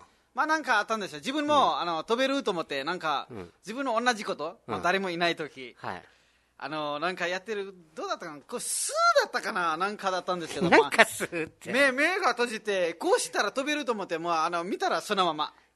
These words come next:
Speaker 2: はい。
Speaker 1: 同じだったんで。
Speaker 2: <laughs>
Speaker 1: もう、なんかちっちゃい頃あれがないんですよね。頭。<laughs> なんか、本当と思っちゃうんですよね。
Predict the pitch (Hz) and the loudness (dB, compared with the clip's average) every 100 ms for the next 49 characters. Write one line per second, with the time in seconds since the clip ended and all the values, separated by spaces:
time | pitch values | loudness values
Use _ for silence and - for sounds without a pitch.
0 | - 113 175 190 185 170 165 156 139 123 | -8 -4 -2 0 0 2 0 0 -4 -6
1 | 113 80 _ _ _ 139 - - - - | -8 -12 _ _ _ -14 -12 -14 -12 -6
2 | 156 170 160 190 311 - - 294 392 - | 0 0 2 2 2 2 0 0 0 2
3 | 240 185 214 214 202 208 180 143 143 190 | 2 4 4 4 4 2 -2 -4 -4 -6
4 | - _ 170 185 170 - - - 226 165 | -8 _ -2 2 2 0 -6 -2 0 0
5 | - - 180 185 160 135 113 - _ _ | -2 -2 0 2 2 2 0 -6 _ _
6 | _ _ - - 330 381 466 494 254 208 | _ _ -4 4 6 6 6 6 6 2
7 | 208 202 180 151 - 135 170 | 0 2 0 0 -6 -4 -6